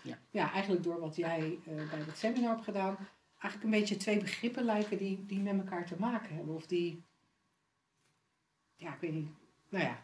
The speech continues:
Speaker 2: die, die, die een beetje door elkaar heen gebruikt worden in ieder geval.
Speaker 1: Ja, ik denk bijvoorbeeld, als ik dan even naar mezelf kijk, van, dan kan ik zeggen dat ik mezelf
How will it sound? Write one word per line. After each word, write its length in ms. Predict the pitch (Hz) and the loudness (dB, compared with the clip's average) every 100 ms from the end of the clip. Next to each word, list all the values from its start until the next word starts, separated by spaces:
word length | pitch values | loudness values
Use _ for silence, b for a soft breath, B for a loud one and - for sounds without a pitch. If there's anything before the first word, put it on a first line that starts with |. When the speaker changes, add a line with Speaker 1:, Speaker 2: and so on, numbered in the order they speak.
| - | -12
Speaker 2:
die, 280 | 175 185 185 | -4 -2 2
die, 200 | 220 196 | 2 4
die 140 | 226 | 6
een 60 | 226 | 8
beetje 380 | 226 233 220 | 8 6 2
door 160 | 196 226 | 4 2
elkaar 240 | 220 208 | 4 6
heen 180 | 208 254 | 6 4
gebruikt 440 | 220 208 247 285 175 | 0 0 2 2 2
worden 240 | 147 151 | -4 -2
in 60 | 147 | -4
ieder 140 | - | -4
geval. 140 | - 226 | 4 8
Speaker 1:
Ja, 80 | 226 | 8
ik 140 | 196 | 8
denk 200 | 214 220 | 8 8
bijvoorbeeld, 580 | 190 170 220 196 156 156 | 4 6 6 10 8 8
als 160 | 165 - | 2 2
ik 60 | |
dan 140 | 165 151 | 0 6
even 280 | 160 160 | 4 6
naar 120 | 156 151 | 8 10
mezelf 600 | 151 160 160 156 - - - - - | 10 10 8 6 -4 -20 -20 -18 12
kijk, 240 | 147 131 131 | 12 12 10
van, 260 | 127 139 | 8 4
dan 140 | 139 - | 4 8
kan 180 | 156 | 10
ik 120 | 143 139 | 10 6
zeggen 440 | - 151 - 127 | 10 10 10 2
dat 140 | 139 127 | 4 2
ik 120 | 127 | 2
mezelf 360 | 131 135 127 | 4 6 4